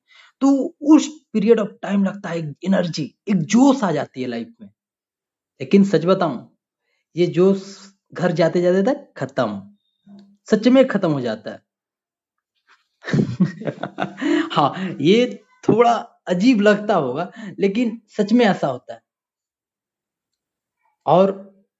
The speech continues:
ये जोश कैसे वापस आएगा? आपके लिए तो कोई,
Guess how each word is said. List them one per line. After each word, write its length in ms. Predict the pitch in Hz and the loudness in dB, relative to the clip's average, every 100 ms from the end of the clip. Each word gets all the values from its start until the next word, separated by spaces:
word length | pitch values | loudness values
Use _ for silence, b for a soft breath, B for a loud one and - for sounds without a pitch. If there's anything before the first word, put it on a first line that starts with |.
| _ | _
ये 260 | 117 175 196 | -4 0 0
जोश 600 | 170 196 196 - - - - _ _ - _ _ | 2 2 0 -8 -20 -20 -20 _ _ -20 _ _
कैसे 220 | 170 165 | -6 0
वापस 380 | 202 123 104 - | 2 2 -2 -14
आएगा? 300 | 110 107 - _ - | -14 -16 -20 _ -8
आपके 260 | 147 165 | -6 -2
लिए 140 | 165 160 | -2 0
तो 120 | 165 | -2
कोई, 420 | 165 156 156 156 | 2 2 2 -2